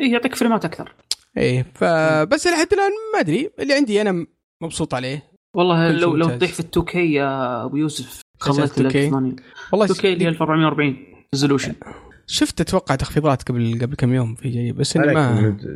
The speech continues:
Speaker 3: تو كي، في، في فور كي عند، آه، شو اسمهم، آه، ديل ألينوير منزلين، آه، مونيتور ألف وتسعمية، ألف وتسعمية آر، يس، ون ناين زيرو زيرو آر.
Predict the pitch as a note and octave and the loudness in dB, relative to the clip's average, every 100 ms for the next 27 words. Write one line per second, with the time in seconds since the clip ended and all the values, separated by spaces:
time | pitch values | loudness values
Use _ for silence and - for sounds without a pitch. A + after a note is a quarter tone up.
0 | - F#2+ - G#2+ C3 A2 - B2 A2 B2+ | -10 -10 -2 0 2 2 4 4 4 2
1 | A#2+ - G#2+ - A#2 G2+ F#2 F2 F#2+ F2+ | 2 2 -2 0 4 4 4 0 -2 -2
2 | F2 F2 E2 G1+ G2+ F#2 F2+ G#2 A2+ F#2+ | -2 -2 -4 -4 0 2 2 -2 -2 -2
3 | F2 F2 E2 E2+ E2+ - A2 F#2+ D#2+ G#2 | -2 -4 -4 -4 -4 0 2 0 0 2
4 | G#2 G2 G2 F#2 - _ - F#2+ F2+ F#2+ | 2 2 2 0 -2 _ -10 -8 -4 0
5 | G2+ F#2 F2+ F2 F2 F2 E2+ G2+ G2+ G2 | 2 0 0 -2 -2 -2 0 2 2 2
6 | G2 - - - _ F#2+ G2+ A2 G#2+ - | 0 -2 -12 -20 _ 2 2 2 0 0
7 | F#2 - G2+ G2 G#2+ A2+ A#2+ A#2+ - A#2 | -2 0 0 2 4 4 2 -2 -2 0
8 | A#2 - _ _ G#2 A#2+ A#2 G2+ F2+ - | 0 -6 _ _ -2 2 2 2 0 -4
9 | - F#2+ - - G2 G2+ F#2 G2 G#2 G2+ | -12 -12 -12 -4 0 2 2 2 2 2
10 | F#2 F2+ F#2 F2+ F#2+ F2+ E2+ | 0 2 2 2 2 2 -2